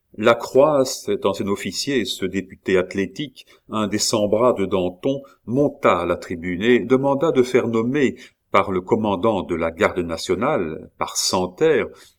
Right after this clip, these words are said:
l'homme auquel les royalistes eux-mêmes accordent, sous sa forme rude, un cœur compatissant, Lacroix demanda de faire nommer une cour martiale qui jugerait sans désemparer les Suisses, officiers et soldats.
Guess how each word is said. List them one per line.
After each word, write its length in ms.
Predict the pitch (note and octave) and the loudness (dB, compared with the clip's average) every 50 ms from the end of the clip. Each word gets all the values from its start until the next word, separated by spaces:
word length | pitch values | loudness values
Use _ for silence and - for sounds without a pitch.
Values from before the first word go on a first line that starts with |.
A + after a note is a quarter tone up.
| _ _ _ _ F#2 | _ _ _ _ 0
l'homme 280 | F#2+ A2 A2+ G2 F2+ | 4 4 4 4 2
auquel 360 | D#2+ D#2+ D#2+ _ - A2+ G2+ F2+ E2 D#2 C#2+ C#2 | -2 -6 -6 _ 0 0 0 0 -2 -8 -10 -8
les 140 | E2 F2 E2 | -6 -6 -6
royalistes 680 | D2+ - E2 F#2 F#2+ F2+ E2+ F2 G2+ A2 G#2 - - - | -6 -2 0 2 2 2 2 0 -2 -4 -6 -8 -4 -2
eux-mêmes 420 | - E2+ E2+ G2 A#2 A2+ F#2 E2+ E2 | -2 -2 0 2 2 2 2 0 -4
accordent, 640 | D#2+ - - - A2 F#2+ D#2 D#2+ D2+ D2 C#2 C2+ | -4 -4 2 2 2 2 2 -2 -6 -8 -10 -12
sous 180 | - - - F#2 | -12 -14 -16 -16
sa 160 | - - F2+ | -8 -8 -8
forme 400 | E2+ - - F#2+ D#2+ E2+ E2 E2 | -8 -4 -4 -4 -4 -2 -6 -6
rude, 380 | E2 F2 G2 A2+ G2+ D#2+ C#2+ D2 | -4 -4 -4 -4 -6 -8 -8 -8
un 120 | D#2 E2 E2 | -8 -8 -4
cœur 220 | - F3+ - - | -4 -4 -4 -2
compatissant, 760 | - F2 E2+ - F2 E2+ - - G2 - - - D#3 C#3 - _ _ _ _ _ - _ | -6 -8 -4 -4 -4 -4 -4 -8 -10 -8 -4 -4 -4 -4 -6 _ _ _ _ _ -20 _
Lacroix 460 | - G2+ B2 B2+ B2 - - D#3 D3 | -2 -2 -2 -2 -2 2 4 4 6
demanda 480 | B2+ B2 A#2 A2+ A2 A2 A#2 C3+ C#3+ C#3+ | 6 4 2 2 0 -2 0 0 0 0
de 80 | A#2+ | 0
faire 260 | G#2+ - - A2 F2 F#2+ | -4 -2 -2 -2 0 0
nommer 320 | G2 G2 G2 A#2+ C#3+ C#3+ - - - - _ _ | -2 -2 -2 -2 -4 -4 -6 -14 -20 -20 _ _
une 240 | - G#2+ G#2+ A2+ A2 | -10 -6 -4 -4 -4
cour 240 | - - C3+ F#2+ G2 | 4 4 4 4 4
martiale 720 | A#2+ C3 B2 - - - - - G2 D#2+ D2 D2+ D2+ - _ | 0 0 0 0 -8 -2 0 0 0 0 0 -4 -8 -10 _
qui 240 | _ - G2+ F2 E2 | _ -10 -8 -8 -8
jugerait 640 | E2+ F#2+ A#2+ B2 G#2 F2+ F2+ F2+ G2 A2+ B2 B2+ B2 | -8 -6 -4 -4 -2 0 0 0 2 2 2 0 -2
sans 280 | A#2+ - - G2 F2 | -4 -4 -4 -4 -4
désemparer 640 | E2 F#2+ F#2+ E2+ F#2 F2 - - D#2+ E2 F#2+ A2+ A2+ - - - _ _ | -4 -4 -4 -2 -4 -2 0 0 0 0 0 -4 -6 -6 -12 -20 _ _
les 160 | - G2+ G2 | -4 -4 -2
Suisses, 460 | F#2 - - - G#2 B2 A#2+ - - - _ | -2 -4 -6 -6 -6 -6 -6 -8 -10 -4 _
officiers 560 | A2+ G2 - - F#2+ - - - A#2+ A2+ F#2 | -6 -4 -4 -10 -10 -8 -2 -2 -2 -2 -2
et 40 | F#2+ | -6
soldats. 640 | F2+ - - E2+ E2+ E2 D#2+ E2 E2+ D2+ - - | -4 -2 -4 -4 -4 -4 -4 -4 -4 -4 -4 -8